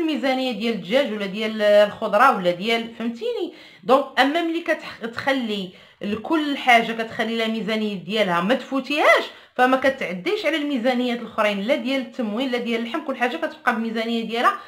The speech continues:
دونك كتقدري تاخدي م-، داك الاكتفاء ديالك من كل حاجه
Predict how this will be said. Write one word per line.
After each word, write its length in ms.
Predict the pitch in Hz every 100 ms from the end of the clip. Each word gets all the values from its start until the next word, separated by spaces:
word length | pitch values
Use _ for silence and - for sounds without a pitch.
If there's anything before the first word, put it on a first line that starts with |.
| -
دونك 240 | 196 262 262
كتقدري 440 | 262 240 226 262
تاخدي 420 | 311 247 - 214
م-، 220 | 226 220 - - - - - 196
داك 280 | 233 -
الاكتفاء 640 | 240 233 - 233 294 349 220
ديالك 460 | 190 240 320 370 233
من 260 | 233 233
كل 280 | 233 349 320
حاجه 380 | - 254 262